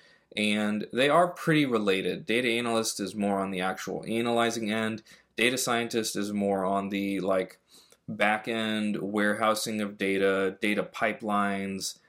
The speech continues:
uh, preparing data for data analysts to mine, that kind of a thing. But both require, like, knowing how to code, knowing statistics,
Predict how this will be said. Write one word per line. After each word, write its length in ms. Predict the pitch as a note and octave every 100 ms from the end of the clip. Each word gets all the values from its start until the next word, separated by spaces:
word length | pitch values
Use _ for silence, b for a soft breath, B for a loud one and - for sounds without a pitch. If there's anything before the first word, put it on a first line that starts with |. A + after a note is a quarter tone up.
| b -
uh, 160 | G2+ F#2+
preparing 680 | - G#2 - A#2+ A2+ A2
data 320 | G#2 G2 G2 F#2
for 400 | - G#2 G2+ F#2+
data 280 | F#2+ F#2+
analysts 440 | F#2+ F#2+ F#2+ F#2+ -
to 120 | G2+
mine, 580 | F#2 F#2 F#2 F#2 F#2+ G2+ _
that 120 | - -
kind 160 | G#2
of 60 | G2+
a 60 |
thing. 300 | F#2+ G#2+ G#2+ B B B
But 140 | - C3+
both 240 | E3+ F3
require, 580 | D3+ - B2+ A#2 A#2 A#2
like, 360 | G#2 F#2+ F2+ - _ -
knowing 380 | G#2 F#2 F#2+ G#2
how 100 | B2+
to 60 |
code, 500 | B2 E3+ F3 A#2+ F#2+ E3 b b -
knowing 280 | F#2+ G2+ G#2
statistics, 880 | - C3+ D#3 D3 G#2 F#2 - -